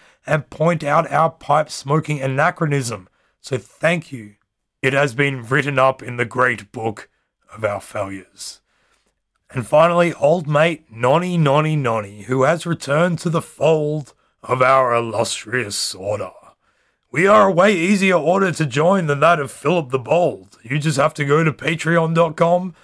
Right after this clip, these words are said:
slash history of the Netherlands and sign up to receive ad-free episodes and a whole lot of prestige.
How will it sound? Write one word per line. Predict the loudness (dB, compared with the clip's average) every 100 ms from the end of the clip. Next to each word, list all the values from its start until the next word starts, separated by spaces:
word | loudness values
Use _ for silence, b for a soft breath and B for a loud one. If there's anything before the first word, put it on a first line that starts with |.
| b b
slash | -8 0 0 0
history | -2 -2 -2 -2 0 2
of | 2 0 -4
the | -2
Netherlands | -2 -4 -12 -18 -6
and | -4
sign | 0 2 2
up | 2 0 B B -10
to | -2
receive | -2 0 0 0 0
ad-free | 0 -2 -4 0
episodes | 0 0 0 0 0 -2 -10 _ _ _ -2
and | 0 2
a | 0
whole | 2 2 2 0
lot | 0 2 2 -2 -8
of | -10 -6
prestige. | -6 -4 -6 -8 -8 _ -20 -20